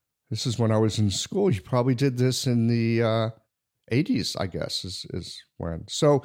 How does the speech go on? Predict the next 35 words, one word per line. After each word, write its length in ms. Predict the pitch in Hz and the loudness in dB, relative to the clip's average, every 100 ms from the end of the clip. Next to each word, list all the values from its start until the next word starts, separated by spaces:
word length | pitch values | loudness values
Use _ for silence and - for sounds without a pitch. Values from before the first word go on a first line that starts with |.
| - - | -4 0
anyway, 280 | 220 185 | 4 6
I, 140 | 165 175 | 6 6
I 20 | |
remember 360 | 170 180 214 180 | 6 6 4 4
that 380 | 143 131 135 - _ _ 165 | 4 2 0 -8 _ _ 0
and, 400 | 120 113 110 104 | 2 4 4 4
uh, 220 | 98 95 - _ _ - | 2 0 -6 _ _ -8
the 80 | |
conversation 580 | 117 135 127 147 127 123 | 0 2 4 4 4 4
that 140 | 113 113 | 4 2
we've 200 | 110 101 | 0 2
had. 420 | 110 107 110 127 | 2 2 2 2
And 240 | 104 98 - _ _ _ _ - | 2 0 -4 _ _ _ _ -6
I 60 | 160 | 0
think 200 | 220 170 | 2 4
meditation 480 | 175 160 160 - 143 | 2 2 0 2 2
is 120 | 117 | 2
a 40 | |
really 320 | 101 127 123 | 2 2 2
helpful 380 | 107 117 - 110 | 2 -2 -2 -8
thing. 300 | - 104 113 - | -2 -2 0 -2
I 80 | |
think 240 | 117 175 139 | -2 0 0
it 100 | 104 | -4
can 300 | - 127 120 | -2 0 0
be 180 | 104 87 | 0 0
a 60 | |
helpful 340 | 90 87 - - | -2 -6 -8 -10
thing, 260 | 65 62 - _ _ _ _ _ _ _ _ _ _ _ 104 | -8 -8 -12 _ _ _ _ _ _ _ _ _ _ _ -2
right? 240 | 104 110 | 0 2
And 80 | 117 | 2
a 60 | 107 | 2
lot 320 | 110 151 240 | 4 4 2
of 100 | - | 0
people, 640 | 208 185 85 80 117 165 | -2 -2 -2 -2 -4 -8